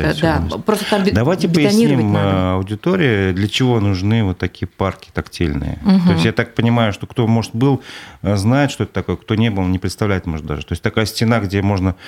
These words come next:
Speaker 2: всё руками потрогать, пощупать, это всякие там звёздочки, фигурки и прочее в-, в-, сделано. И есть в парке Кутова были, там есть клумба, где можно тоже понюхать и, ну, видимо, потрогать <laughs> цветы.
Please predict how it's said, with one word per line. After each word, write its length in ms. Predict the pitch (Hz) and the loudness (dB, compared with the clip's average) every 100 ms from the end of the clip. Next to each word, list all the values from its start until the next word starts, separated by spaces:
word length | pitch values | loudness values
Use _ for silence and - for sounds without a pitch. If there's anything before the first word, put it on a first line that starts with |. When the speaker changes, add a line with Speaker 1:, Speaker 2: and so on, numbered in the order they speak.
| - - | -20 -8
Speaker 2:
всё 140 | - | -2
руками 320 | 107 107 98 | 0 0 -2
потрогать, 360 | 92 95 104 95 | -2 -2 -2 -2
пощупать, 600 | - 92 - 117 95 - | -4 -4 -4 -4 -6 -6
это 100 | 90 | -8
всякие 260 | - 90 - | -6 -8 -4
там 280 | 90 87 82 | 0 0 0
звёздочки, 520 | 90 107 92 - 92 | 0 0 -2 -4 -4
фигурки 420 | - 90 95 - | -4 -2 -2 -2
и 20 | |
прочее 340 | - 123 - 107 | -2 -2 0 -2
в-, 200 | 90 87 | -2 -4
в-, 160 | 85 82 | -4 -4
сделано. 460 | 85 87 85 85 80 | 0 0 0 -2 -2
И 80 | 90 | 0
есть 480 | 92 95 98 - 71 - - - - - | 2 2 0 -2 -6 -8 -12 -18 -16 -10
в 80 | |
парке 280 | - 98 - | -4 -4 -4
Кутова 340 | - 104 98 90 | -6 -2 -2 0
были, 260 | 101 101 | 0 0
там 360 | 90 90 90 82 - - - | 0 -2 -2 -4 -10 -20 -4
есть 160 | 98 - | -4 -2
клумба, 460 | 113 131 139 117 | 0 2 2 0
где 480 | 98 92 101 95 95 | -2 -2 0 0 0
можно 320 | 90 92 85 82 | 0 0 -2 -4
тоже 280 | - 85 87 | -4 -4 -2
понюхать 520 | 87 95 95 98 - | -2 0 0 -2 -4
и, 120 | 82 | -4
ну, 300 | 78 78 87 | -2 -2 0
видимо, 280 | 90 85 85 80 | 2 0 0 -2
потрогать 340 | 85 95 90 | -2 -2 -4
<laughs> 0 | |
цветы. 640 | - - 95 - 113 110 | -6 -2 -2 0 0 0